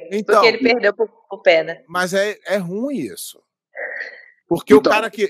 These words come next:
Speaker 1: igual também, teve um ano que, se eu não me engano, o ano do preguiça, o André foi campeão. Né?
Speaker 3: Todos eles puxam.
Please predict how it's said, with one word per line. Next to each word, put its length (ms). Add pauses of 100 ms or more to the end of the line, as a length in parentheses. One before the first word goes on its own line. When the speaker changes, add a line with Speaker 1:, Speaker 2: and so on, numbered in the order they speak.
Speaker 1:
igual 340
também, 340
teve 220
um 160
ano 220
que, 480 (360)
se 200
eu 60
não 100
me 100
engano, 680 (280)
o 40
ano 220
do 120
preguiça, 760 (320)
o 100
André 260
foi 140
campeão. 580 (1700)
Né? 280 (420)
Speaker 3:
Todos 360
eles 260
puxam. 440